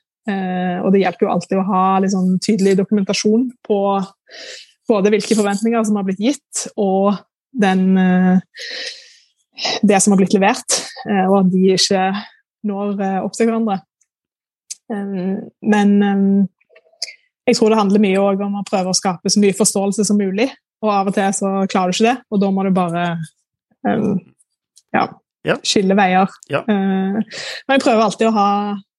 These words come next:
Speaker 1: holde en åpen dør. Altså, det kan være forskjellige grunner til at folk slutter, og de du sk-, ikke skulle ønske slutte, og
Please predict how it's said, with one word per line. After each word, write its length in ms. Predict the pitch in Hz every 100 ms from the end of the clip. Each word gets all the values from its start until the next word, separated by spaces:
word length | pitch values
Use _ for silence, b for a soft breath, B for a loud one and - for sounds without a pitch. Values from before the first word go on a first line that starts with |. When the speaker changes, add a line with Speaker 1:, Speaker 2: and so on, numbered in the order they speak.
| -
Speaker 1:
holde 200 | 233 214
en 80 | 220
åpen 220 | 196 214
dør. 200 | 202 214 240
Altså, 320 | 208 214 202
det 100 | 202
kan 80 | 202
være 160 | 185
forskjellige 320 | 180 190 190 190
grunner 180 | 180 180
til 80 | 202
at 80 | -
folk 160 | 185
slutter, 380 | - 190 - 202 226
og 260 | 208 202 202 -
de 120 | 196
du 200 | 190 190 175 _ _ -
sk-, 160 | - -
ikke 180 | 247 240
skulle 220 | 220 254 254
ønske 240 | 240 262
slutte, 300 | 240 - 285 320
og 380 | 226 220 220